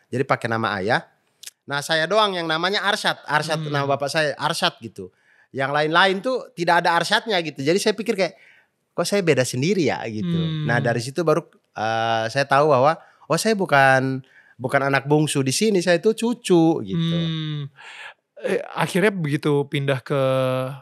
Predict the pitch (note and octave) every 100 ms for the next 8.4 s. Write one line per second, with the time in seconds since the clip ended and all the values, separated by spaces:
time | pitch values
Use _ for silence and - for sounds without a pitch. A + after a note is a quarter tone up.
0 | _ _ _ D3+ C3+ D#3 C#3+ D3 C#3+ -
1 | - _ - E3 D3 C#3+ C#3 C3+ C#3+ C3+
2 | D3+ C#3 C3 G#2 D3+ C3 B2+ - F3 G#3
3 | E3 A#3+ G#3 F#3 E3+ C3 B2+ C#3+ D3 B2+
4 | A#2 _ _ _ _ _ _ _ _ -
5 | - - E3 G3+ G#3 G3+ F#3+ B2+ - _
6 | _ _ _ _ - _ _ - F3 F3+
7 | G3 G#3+ F#3+ F3 G3 - D3 D#3 D3+ F3
8 | G3 G#3+ A3+